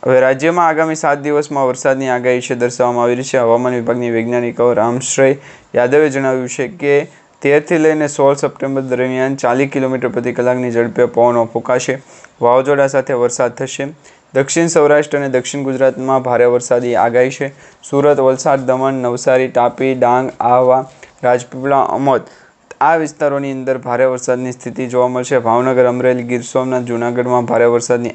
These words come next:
આગાહી છે. રાજ્યના અન્ય તમામ જિલ્લાઓમાં હળવોથી મધ્યમ વરસાદ પડવાની શક્યતા અત્યારે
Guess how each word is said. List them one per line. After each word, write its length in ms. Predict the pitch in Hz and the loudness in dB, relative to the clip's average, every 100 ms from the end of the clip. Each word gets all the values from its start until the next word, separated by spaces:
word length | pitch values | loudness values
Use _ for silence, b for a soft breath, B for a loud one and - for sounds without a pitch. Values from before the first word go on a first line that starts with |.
| - | 0
આગાહી 300 | 117 123 131 | 2 2 0
છે. 180 | 139 139 b b b | -6 -10 b b b
રાજ્યના 440 | - 131 139 160 151 | -2 0 0 0 0
અન્ય 260 | 143 143 | -2 -2
તમામ 440 | 139 135 139 147 139 | -2 -2 0 0 0
જિલ્લાઓમાં 520 | 131 123 123 123 127 | -2 2 2 2 0
હળવોથી 340 | 117 120 123 | 2 2 2
મધ્યમ 360 | 120 113 117 117 | -6 -6 -4 -4
વરસાદ 300 | 113 - 113 | -6 -4 -6
પડવાની 400 | 107 113 113 110 | -2 -2 -2 -4
શક્યતા 520 | 110 123 - 131 123 | -4 -4 -2 0 0
અત્યારે 480 | 78 113 - 127 110 | 2 0 0 0 0